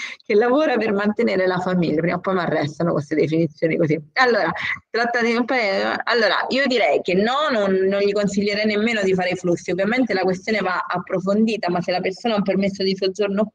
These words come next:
qui, ehm, piuttosto cerchiamo di cap-, perché conver-, non convertibile immagino perché facciamo riferimento a cure mediche,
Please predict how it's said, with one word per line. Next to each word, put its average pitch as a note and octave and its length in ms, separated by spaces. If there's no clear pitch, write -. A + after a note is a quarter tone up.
qui, G#3 380
ehm, E3+ 1600
piuttosto G#3 520
cerchiamo F#3 440
di F3+ 100
cap-, F3+ 200
perché - 320
conver-, G#3+ 320
non A#3+ 160
convertibile B3 720
immagino A3+ 520
perché G3 320
facciamo G3+ 380
riferimento A3 560
a G#3 80
cure G3 260
mediche, E3 520